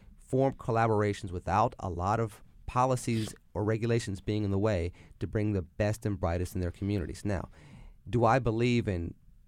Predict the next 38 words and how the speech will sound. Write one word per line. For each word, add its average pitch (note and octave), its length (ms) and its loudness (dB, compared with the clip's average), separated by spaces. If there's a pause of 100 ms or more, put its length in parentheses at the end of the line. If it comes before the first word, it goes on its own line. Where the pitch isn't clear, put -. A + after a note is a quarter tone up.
(140)
one A2 180 2
hundred A#2+ 200 0
percent A2 280 -2
laissez-faire A2 960 2 (140)
approaches B2+ 500 -2
to B2+ 60 -4
this C3 180 -2
stuff? C#3 240 0
No, C3+ 160 2
because F#2 260 -6
we A#2 140 0
understand C3 480 -2
that A2 120 -2
there's G#2+ 200 0
been A#2 140 2
in-, B2 180 0
inequalities G2 640 -2
over E2 180 -4
the F#2 120 -6
years. D2+ 280 -6
We G#2 140 -4
understand A#2+ 580 -2 (400)
where B2 220 0
we B2 160 0
are G2+ 100 2
economically, C3 640 -2
and C#3 100 -4
we C#3+ 120 0
know E3+ 220 2
that A#2+ 280 4 (1040)
strengthening D3+ 600 0
communities A#2+ 640 2
still C3 220 0
has A2+ 200 2
a G#2 100 0
national G#2+ 500 0
sovereignty G2+ 560 0
implication. - 680 -6